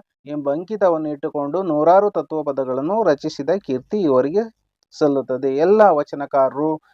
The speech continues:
ಎಲ್ಲ ಕೀರ್ತನಕಾರರು ತಮ್ಮ ಆರಾಧ್ಯ ದೇವರು, ತಮ್ಮ ಇಷ್ಟವಾದ ಗುರುಗಳ ಅಂಕಿತವ ನಾಮವನ್ನು ಬಳಸ್ಕೊಂಡಿದ್ದಾರೆ.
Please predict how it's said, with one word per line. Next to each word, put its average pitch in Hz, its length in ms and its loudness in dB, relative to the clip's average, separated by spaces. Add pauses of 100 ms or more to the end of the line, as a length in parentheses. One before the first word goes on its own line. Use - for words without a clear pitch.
(200)
ಎಲ್ಲ 185 240 8
ಕೀರ್ತನಕಾರರು 147 1000 -2 (380)
ತಮ್ಮ 143 200 -2
ಆರಾಧ್ಯ 160 420 2
ದೇವರು, 143 560 -4 (280)
ತಮ್ಮ 143 260 4 (400)
ಇಷ್ಟವಾದ 165 480 2
ಗುರುಗಳ 151 420 -2 (960)
ಅಂಕಿತವ 190 540 0
ನಾಮವನ್ನು 170 420 -2
ಬಳಸ್ಕೊಂಡಿದ್ದಾರೆ. 143 880 -2